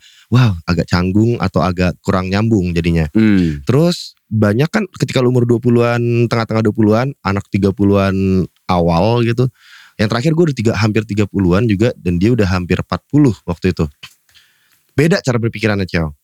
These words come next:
Speaker 1: Dan gue jadinya lebih singkat, singkat, singkat. Jadi less drama menurut gue. Ketika lu pacaran sama, ini di kasus gue tapi
Speaker 2: Berarti
Speaker 1: ya.
Speaker 2: lebih enak?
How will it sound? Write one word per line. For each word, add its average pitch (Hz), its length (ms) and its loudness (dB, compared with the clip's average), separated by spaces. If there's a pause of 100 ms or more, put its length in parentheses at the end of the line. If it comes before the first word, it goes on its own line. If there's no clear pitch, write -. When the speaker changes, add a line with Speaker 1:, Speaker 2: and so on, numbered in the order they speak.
Speaker 1:
Dan 104 220 0
gue 113 140 2
jadinya 147 340 2
lebih 110 80 0
singkat, 120 320 -2
singkat, 113 300 -4
singkat. 117 280 -2
Jadi 123 300 0
less 117 240 -2
drama 120 360 -2
menurut 101 260 0
gue. 90 180 0 (300)
Ketika 107 260 -2
lu 104 160 0
pacaran 101 360 -4
sama, 101 280 -2 (220)
ini 160 120 2
di 131 120 -2
kasus 110 260 -2
gue 113 220 2
tapi 92 100 -2
Speaker 2:
Berarti 151 300 2
Speaker 1:
ya. 208 40 0
Speaker 2:
lebih 156 200 0
enak? 151 180 -4